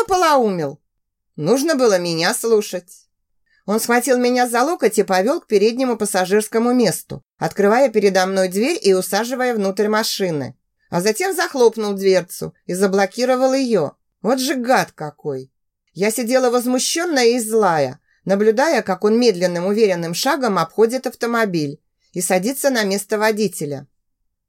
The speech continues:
"Вот скажи мне, зачем ты все усложняешь, м? Зачем тебе все это?" "Что все, Софи?" Он развернулся ко мне всем телом. "Все это!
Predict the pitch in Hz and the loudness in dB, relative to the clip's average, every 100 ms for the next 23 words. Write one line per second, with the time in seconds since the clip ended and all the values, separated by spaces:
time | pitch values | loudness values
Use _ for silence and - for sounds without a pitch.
0 | _ _ - 202 277 - 311 302 277 349 | _ _ -4 -2 -2 -2 0 0 -2 -2
1 | 262 190 147 - _ _ 180 254 - - | 0 -2 -4 -10 _ _ -4 -2 -2 0
2 | 392 294 240 - 320 269 233 240 262 254 | 0 0 -2 -2 0 0 0 0 0 0
3 | 285 233 160 143 - _ _ - 233 269 | 0 0 -2 -6 -12 _ _ -6 -2 -2
4 | 311 _ _ _ 170 233 285 - 415 254 | -4 _ _ _ -2 -2 0 0 0 0
5 | 269 320 294 - 233 285 262 - 143 _ | -2 -2 -2 0 2 2 0 -6 -16 _
6 | _ _ _ _ _ _ - - - 294 | _ _ _ _ _ _ -18 -10 -2 0
7 | 277 - 185 156 196 220 - 190 147 _ | 0 0 -2 0 0 -2 -2 -4 -4 _
8 | _ _ _ _ 202 240 247 233 277 359 | _ _ _ _ 0 2 2 0 0 0
9 | 381 269 - 208 202 180 180 247 254 - | 0 0 0 0 2 0 0 -2 -2 0
10 | 233 170 139 127 _ _ _ _ _ _ | 0 0 0 -6 _ _ _ _ _ _
11 | _ - - 370 370 320 359 - 175 147 | _ -4 0 2 4 2 0 -2 -8 -10